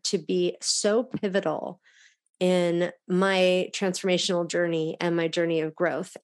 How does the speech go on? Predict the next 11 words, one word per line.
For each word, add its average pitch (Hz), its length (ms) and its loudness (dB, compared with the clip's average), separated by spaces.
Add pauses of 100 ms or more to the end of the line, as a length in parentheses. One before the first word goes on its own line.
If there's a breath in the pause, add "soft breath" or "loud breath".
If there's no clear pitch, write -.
And 185 440 2 (360 loud breath)
it's 185 200 -4
funny 240 440 4
because, 175 880 0 (880 soft breath)
like, 214 400 -2 (320)
at 214 100 2
a 214 80 2
certain 233 360 2
period 240 260 2
of 185 140 0
time, 190 680 0